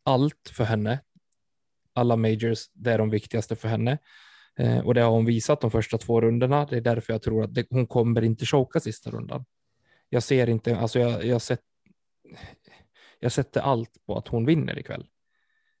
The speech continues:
Det fin-, det finns inte en sportkeps att hon förlorar.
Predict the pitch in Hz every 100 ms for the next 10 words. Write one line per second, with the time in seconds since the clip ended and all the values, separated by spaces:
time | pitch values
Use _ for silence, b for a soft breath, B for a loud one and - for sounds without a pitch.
0 | _ _ _ _ _ _ 131 - 127 90
1 | 82 101 87 113 123 139 127 120 113 117
2 | 110 - 131 - - 120 - - 107 -
3 | 113 110 - 143 123 107